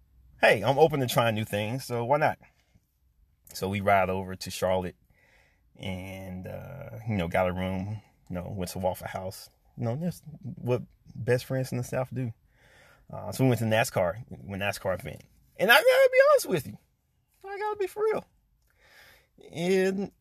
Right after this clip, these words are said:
nascar is not that bad. I, I get it, you know, it's cars just driving around in circles and it's loud. But, you know, if, eh, like me, I'm a competitive person.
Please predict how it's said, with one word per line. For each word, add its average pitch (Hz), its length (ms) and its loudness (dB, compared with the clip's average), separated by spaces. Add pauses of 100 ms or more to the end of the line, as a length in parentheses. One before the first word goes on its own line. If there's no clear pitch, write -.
nascar 214 480 2
is 180 100 -2
not 214 180 0
that 208 140 -4
bad. 254 320 -4 (760)
I, 147 220 0
I 151 40 4
get 147 220 0
it, 185 240 0
you 117 80 -4
know, 110 240 -4
it's 117 200 -6
cars 139 380 4
just 131 180 -4
driving 131 320 2
around 139 180 -2
in 107 60 -6
circles 151 600 -8
and 101 920 -10 (640)
it's - 180 -8
loud. 160 460 4 (540)
But, 117 280 0 (180)
you 101 80 -8
know, 95 120 -4
if, 98 180 -6
eh, 98 200 -8
like 107 220 2
me, 117 280 -2
I'm 107 140 -4
a 101 40 -12
competitive - 600 -6
person. 113 400 -8